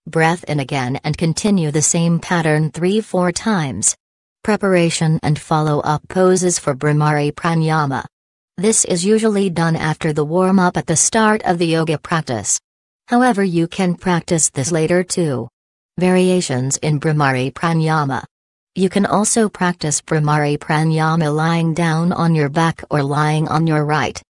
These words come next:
While lying down, just make the humming sound and do not worry about keeping your index fingers on your cartilage. You can practice the Bhramari Pranayama three to four times a day.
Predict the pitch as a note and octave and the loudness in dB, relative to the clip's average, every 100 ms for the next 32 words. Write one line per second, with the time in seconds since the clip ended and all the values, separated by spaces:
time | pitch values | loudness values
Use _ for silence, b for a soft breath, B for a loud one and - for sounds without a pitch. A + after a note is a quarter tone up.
0 | _ _ _ _ E3+ D#3+ D#3 E3+ D3+ D3 | _ _ _ _ 0 0 0 0 0 0
1 | C#3+ D3 D3+ C#3+ D3+ D#3+ - E3 D#3 - | 0 0 2 0 0 -2 -2 -2 -2 -4
2 | D3+ F3 G3 G3+ F#3+ - F3+ F3+ F#3+ G3 | -6 -2 0 2 0 0 0 2 2 0
3 | - D#3 D3 D3+ D3+ C#3+ E3+ F3 E3+ D3 | 0 -2 0 0 2 0 0 -2 0 0
4 | C3 D3 C3+ - D#3+ F3 D#3 D3 C#3+ - | 0 0 -2 -4 -4 0 0 0 -2 -2
5 | D3+ C#3+ C#3+ - - - F#3 F3 D#3+ D#3 | -2 -2 -2 -4 -4 0 0 2 2 0
6 | D3 F3 E3+ D#3+ - F3 D#3+ C#3+ B2 - | 0 2 2 0 -2 -2 -2 -4 -4 -6
7 | - _ _ _ _ - G3+ - G#3 - | -10 _ _ _ _ -2 -2 0 0 0
8 | E3+ E3+ F3 E3 - C#3+ D#3 D3+ D3+ D3 | -2 -2 0 0 0 -2 0 0 0 0
9 | D3 - D#3 D#3+ D#3+ D#3+ D#3+ D#3 - F3 | -2 -2 -2 0 0 0 0 -2 -2 -2
10 | G3 G3+ F3 F#3 F3+ - D3+ D3 D3 D#3 | 0 -2 -4 -2 -2 0 -2 0 0 0
11 | E3 E3 C#3 B2 | -2 -2 -4 -6